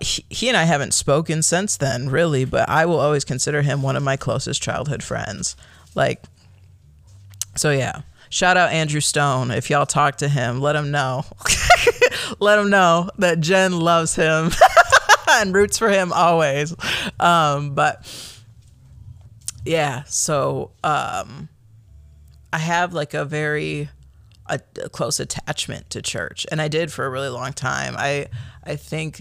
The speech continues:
that Christianity did a lot of good for me in that, like, it taught me a lot about social settings. It taught me, uh, how to talk to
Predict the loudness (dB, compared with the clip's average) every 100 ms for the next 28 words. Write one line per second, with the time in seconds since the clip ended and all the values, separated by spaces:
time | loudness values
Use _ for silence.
0 | -14 -6 -4 -4 -6 -8 -6 -4 -4 -4
1 | -4 -6 -8 -6 -8 -10 -10 -4 -2 -2
2 | -4 -6 -4 -4 -2 -2 -2 -6 -6 -4
3 | -2 -4 -6 -6 -4 -2 -2 -2 -4 -4
4 | -6 -4 -2 -4 -4 -4 -4 -4 -12 -20
5 | -20 -20 -20 -20 -6 0 0 -2 -8 -8
6 | -8 -4 0 0 0 -2 0 0 0 0
7 | 0 -2 -2 0 2 0 -2 -6 -6 -10
8 | -14 -16 -20 -20 -20 -20 -20 -20 -20 -20
9 | -6 -4 -2 -2 -4 -2 0 0 0 -2
10 | -4 -4 -4 -2 -2 -4 -6 -8 -8 -6
11 | -4 -4 -4 -4 -6 -6 -4 0 -2 -2
12 | -4 -2 -2 -2